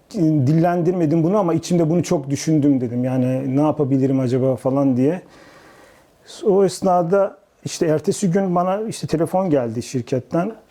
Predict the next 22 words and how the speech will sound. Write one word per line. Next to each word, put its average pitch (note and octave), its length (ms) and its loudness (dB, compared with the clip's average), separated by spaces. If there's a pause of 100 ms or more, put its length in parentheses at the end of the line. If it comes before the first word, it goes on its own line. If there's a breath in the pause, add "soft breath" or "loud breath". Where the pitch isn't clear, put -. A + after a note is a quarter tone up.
(100)
İşte - 200 -4
a-, G3 180 -6 (120)
akşamına D3+ 500 0
da E3 240 -4 (360)
dediler C#3 420 -2
ki D3+ 260 -2
sizi B2+ 280 -4
kabul C3+ 260 0
ettik B2 320 -4
dediler. B2 460 -4 (600 loud breath)
Ve D#3+ 300 0 (1000)
iki - 200 -2
gün E3 120 4
sonra D3+ 380 -2
ya D3+ 200 -2
da D#3+ 40 -4
üç D#3+ 180 -4
gün D3 140 2
sonra, D3 520 0 (600 soft breath)
e, C3 600 -2
kontratı D3+ 440 -2
imzaladım. C3+ 640 0